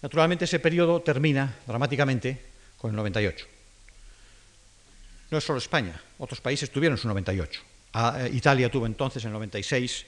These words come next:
su Adua, Francia tuvo su Fasoda en el noventa y ocho,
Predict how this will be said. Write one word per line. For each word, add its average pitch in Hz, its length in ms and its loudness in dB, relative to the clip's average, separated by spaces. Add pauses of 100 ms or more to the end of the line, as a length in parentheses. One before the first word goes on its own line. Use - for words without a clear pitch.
su 104 300 -10 (320)
Adua, 127 360 2 (1120)
Francia 127 400 2
tuvo 117 180 2
su - 140 -6
Fasoda 123 500 2 (520)
en 107 80 -6
el 104 60 -4
noventa 101 300 -4
y 113 60 -2
ocho, 120 240 -6